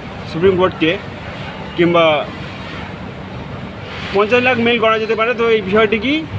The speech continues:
বিষয়টা বন্ধ করা যেতে পারে। শুধু খালি, শুধু এইটুকু নয়, এটা তো আমি মানলাম মাত্র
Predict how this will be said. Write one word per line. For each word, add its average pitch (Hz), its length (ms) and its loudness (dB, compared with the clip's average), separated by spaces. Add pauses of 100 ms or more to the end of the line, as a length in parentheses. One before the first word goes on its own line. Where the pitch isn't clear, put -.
(200)
বিষয়টা 214 340 4
বন্ধ 202 320 2
করা 202 200 4
যেতে 175 200 2
পারে। 123 200 2 (380)
শুধু 214 200 -4
খালি, 269 180 2
শুধু 240 200 0
এইটুকু 285 420 4
নয়, 151 300 2 (600)
এটা 214 200 4
তো 277 80 0
আমি 294 120 2
মানলাম 285 400 2
মাত্র 269 260 0